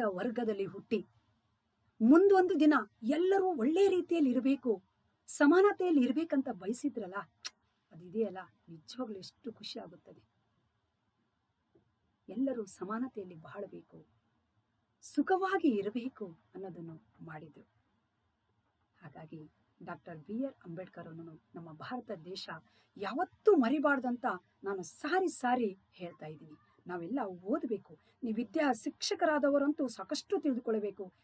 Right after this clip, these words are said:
ನೀವು ಯಾವುದೇ ಪಾಠವನ್ನು ಮಾಡಿ ಬನ್ನಿ, ನೀವು ಏನೇ ಮಾಡಿ ಬನ್ನಿ, ಅದೆಲ್ಲವೂ ನಮ್ಮ ಸಂವಿಧಾನದಲ್ಲೇ ಇದೆ. ಹಾಗಾಗಿ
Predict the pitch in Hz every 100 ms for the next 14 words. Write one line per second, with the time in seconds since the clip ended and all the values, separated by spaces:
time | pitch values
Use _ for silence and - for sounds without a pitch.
0 | - 208 190 190 175 240 339 381 453 -
1 | 277 330 320 311 277 247 226 196 185 -
2 | _ _ - 240 196 196 247 359 415 359
3 | 214 254 233 196 160 _ - 170 175 285
4 | 311 233 196 208 160 _ _ - 175 196
5 | 220 226 247 226 214 156 _ _ _ _
6 | _ _ 165 170 160 165